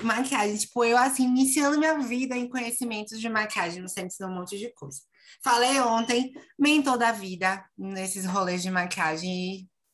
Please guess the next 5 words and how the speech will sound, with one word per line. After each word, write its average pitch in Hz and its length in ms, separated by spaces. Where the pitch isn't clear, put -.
obrigada. 185 420
Obrigada, 247 520
senhor. - 340
Amém. 165 360
Amigo, 269 400